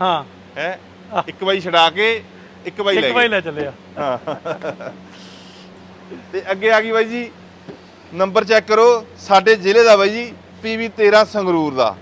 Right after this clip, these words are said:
Speaker 1: ਦੇਖ ਲਓ ਨੰਬਰ, ਤੁਸੀਂ ਕਿਹੜੇ ਨੰਬਰ ਤੁਹਾਡੇ ਸਾਰੇ, ਸਾਰੇ
Speaker 2: ਹਾਂ,
Speaker 1: ਪੰਜਾਬ
Speaker 2: ਬੜੀ
Speaker 1: ਦੇ।
Speaker 2: ਖੁਸ਼ੀ ਹੁੰਦੀ ਆ ਆਪਦੇ ਜ਼ਿਲ੍ਹੇ ਦਾ ਨੰੰਬਰ ਦੂਜੇ ਜ਼ਿਲ੍ਹੇ 'ਚ ਜਾ ਕੇ ਜਦੋਂ ਦੇਖਦੇ ਨਾ ਵੀ ਯਾਰ ਸਾਡੇ ਜ਼ਿਲ੍ਹੇ ਦੀ ਗੱਡੀ ਖੜੀ ਆ।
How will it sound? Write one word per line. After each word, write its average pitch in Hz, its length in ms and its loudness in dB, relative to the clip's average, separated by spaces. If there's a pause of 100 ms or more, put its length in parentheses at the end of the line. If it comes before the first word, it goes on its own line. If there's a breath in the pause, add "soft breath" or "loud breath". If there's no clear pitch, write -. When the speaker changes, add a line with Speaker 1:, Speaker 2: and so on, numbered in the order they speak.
(140)
Speaker 1:
ਦੇਖ 190 100 -6
ਲਓ 247 80 -8
ਨੰਬਰ, 240 320 -6
ਤੁਸੀਂ 262 180 -8
ਕਿਹੜੇ 269 160 -8
ਨੰਬਰ 269 240 -6
ਤੁਹਾਡੇ 254 260 -6
ਸਾਰੇ, 254 260 -4 (200)
ਸਾਰੇ 170 200 2
Speaker 2:
ਹਾਂ, - 80 -8
Speaker 1:
ਪੰਜਾਬ 208 300 -2
Speaker 2:
ਬੜੀ 220 120 -2
Speaker 1:
ਦੇ। 247 40 -6
Speaker 2:
ਖੁਸ਼ੀ 233 280 -6
ਹੁੰਦੀ 233 200 -2
ਆ 233 60 8
ਆਪਦੇ 208 560 2
ਜ਼ਿਲ੍ਹੇ 190 240 0
ਦਾ 233 120 4
ਨੰੰਬਰ 202 280 -2
ਦੂਜੇ 185 320 -4
ਜ਼ਿਲ੍ਹੇ 185 220 -4
'ਚ - 20 -14
ਜਾ 202 200 0
ਕੇ 180 120 -6
ਜਦੋਂ 175 180 -6
ਦੇਖਦੇ 165 320 -6
ਨਾ 175 100 -8
ਵੀ 170 100 -8
ਯਾਰ 170 140 -6
ਸਾਡੇ 175 300 -8
ਜ਼ਿਲ੍ਹੇ 190 180 -8
ਦੀ 196 100 -10
ਗੱਡੀ 180 160 -10
ਖੜੀ 165 220 -12
ਆ। 185 220 -12